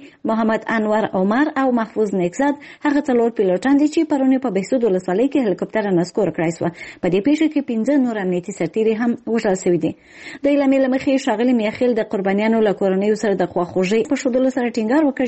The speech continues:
چې د دې پیښې عملانو ته به سخته سزا ورکړل سي. که څه هم دفاع وزارت د دغې هلیکوپټرې د لوېدو لامل نه ښیي،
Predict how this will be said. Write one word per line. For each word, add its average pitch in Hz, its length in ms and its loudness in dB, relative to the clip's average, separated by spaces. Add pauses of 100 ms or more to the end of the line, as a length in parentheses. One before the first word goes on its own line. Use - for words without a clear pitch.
چې 247 80 2 (420)
د 233 120 4
دې 247 180 2
پیښې 233 280 0 (100)
عملانو 196 400 0
ته 247 120 -2
به 269 80 0
سخته 240 300 -4
سزا 233 320 0
ورکړل 165 300 0
سي. 180 180 -4 (440)
که 320 100 0
څه 339 180 2
هم 247 180 2
دفاع 233 260 0
وزارت 247 320 0
د 226 100 -2 (200)
دغې 226 280 2
هلیکوپټرې 185 540 0
د 208 40 0
لوېدو 175 320 2
لامل 180 340 2
نه 262 100 2
ښیي، 262 260 2